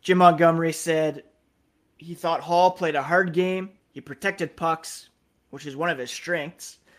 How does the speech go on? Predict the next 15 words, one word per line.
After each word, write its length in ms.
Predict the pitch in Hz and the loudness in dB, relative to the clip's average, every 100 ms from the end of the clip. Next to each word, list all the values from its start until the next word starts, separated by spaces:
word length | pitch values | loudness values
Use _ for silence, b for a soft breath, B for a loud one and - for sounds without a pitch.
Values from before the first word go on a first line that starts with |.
| b b b _ | b b b _
Uh, 260 | - 123 123 | -12 -10 -8
he 140 | 135 | -4
had 120 | 165 151 | -4 -4
the 80 | |
puck 300 | 131 170 165 | -6 -4 -4
on 100 | 165 | -6
a 40 | 147 | -10
stick 340 | - 165 160 | -6 -6 -6
for 160 | - 147 | -6 -6
about 260 | 131 120 | -4 -8
forty-five 640 | - 170 175 156 - 131 131 | -8 -2 0 0 -2 -4 -4
seconds 540 | - 160 - 170 160 | -8 -10 -8 -8 -10
tonight, 400 | - 156 185 190 _ - | -10 -8 -8 -10 _ -8
Montgomery 480 | 156 147 156 160 151 | -6 -2 -2 -2 -4
said. 400 | 165 165 170 | -2 0 -2